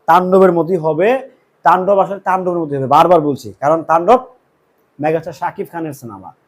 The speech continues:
বরবাদ পরবর্তীকালীন ধামাকা, যখন একটা টিজার আসবে তখন আসলে বুঝবেন এটা আসলে কি হয়েছে। just এতটুকুই বললাম। <clears throat> বাংলা একটা প্রবাদ আছে আমার বড় ভাই ইকবাল দেয়,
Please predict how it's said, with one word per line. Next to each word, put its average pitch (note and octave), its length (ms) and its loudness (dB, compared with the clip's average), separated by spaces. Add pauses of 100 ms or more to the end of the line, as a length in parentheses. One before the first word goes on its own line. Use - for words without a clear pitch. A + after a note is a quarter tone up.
(160)
বরবাদ F3+ 440 4
পরবর্তীকালীন G3 760 -6
ধামাকা, B2 440 -12 (440)
যখন D#3+ 120 0
একটা F#3+ 120 2
টিজার G#3 400 0
আসবে G#3+ 200 2
তখন F#3+ 200 -4
আসলে F3+ 180 -10
বুঝবেন E3+ 440 -4 (460)
এটা D#3 160 -4
আসলে E3 180 -10
কি A#3+ 340 -4
হয়েছে। D3+ 300 -6 (1200)
just C3+ 160 -4 (120)
এতটুকুই F#3 340 -6
বললাম। A3+ 480 2 (280)
<clears throat> G3+ 360 2
বাংলা F3 300 4
একটা F#3+ 160 0
প্রবাদ F#3 280 4
আছে F#3+ 160 0
আমার F#3+ 160 -2
বড় E3+ 200 -2
ভাই E3 180 2
ইকবাল E3 240 0
দেয়, A3 180 2